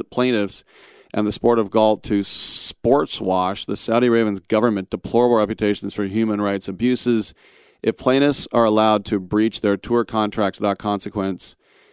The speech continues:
the entire mutually beneficial structure of the tour, an arrangement that has grown the sport and promoted the interests of golfers going back to Arnold Palmer and Jack Nicklaus, would collapse." And then we also heard this weekend that Tiger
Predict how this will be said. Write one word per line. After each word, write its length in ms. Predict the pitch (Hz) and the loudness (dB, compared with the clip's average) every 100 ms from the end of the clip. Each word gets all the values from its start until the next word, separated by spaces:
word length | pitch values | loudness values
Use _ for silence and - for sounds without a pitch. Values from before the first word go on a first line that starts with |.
| _ | _
the 100 | - | -4
entire 440 | 107 98 120 123 120 | -2 2 2 4 2
mutually 500 | 101 117 - 113 107 | 2 0 0 0 0
beneficial 560 | 98 107 104 107 - | 0 -2 -2 -4 -4
structure 580 | 98 - 107 107 110 101 - | -10 -2 -2 -2 -2 -2 -2
of 160 | 110 | -4
the 80 | 101 | -2
tour, 580 | - - 127 120 110 107 _ _ _ - | -4 0 2 4 2 0 _ _ _ -2
an 80 | |
arrangement 480 | 104 110 123 120 113 | 0 2 2 0 0
that 100 | 107 | 2
has 160 | 107 98 | 0 0
grown 440 | 110 110 110 110 | 0 2 2 0
the 60 | 101 | -4
sport 360 | - 110 107 | -4 0 0
and 100 | - | 0
promoted 320 | 95 104 113 101 | -6 0 0 0
the 80 | |
interests 260 | 98 101 92 | -4 -6 -6
of 120 | 98 | -4
golfers 400 | 95 107 104 104 | 2 2 2 -2
going 200 | 104 98 | -2 -2
back 200 | 95 95 | -2 -4
to 80 | - | -6
Arnold 320 | 104 107 98 | -4 -4 -4
Palmer 400 | 104 101 101 95 - _ - | -2 -2 -2 -4 -8 _ -14
and 120 | 95 | -10
Jack 260 | 110 104 - | -2 -2 -2
Nicklaus, 460 | 104 101 95 - - _ _ - | -6 -4 -6 -6 -16 _ _ -8
would 240 | 120 104 | -6 -6
collapse." 720 | 110 101 95 87 - - - _ _ _ _ _ _ _ _ _ _ _ _ _ - | -8 -10 -10 -12 -12 -12 -14 _ _ _ _ _ _ _ _ _ _ _ _ _ -6
And 80 | 113 | 0
then 80 | 113 | 2
we 80 | |
also 320 | 104 117 - 104 | 4 2 2 0
heard 180 | 101 | 0
this 200 | 95 95 | -2 -4
weekend 340 | 104 101 95 95 | -4 -4 -4 -6
that 140 | 92 | -6
Tiger 440 | 117 104 101 95 | -2 0 0 -2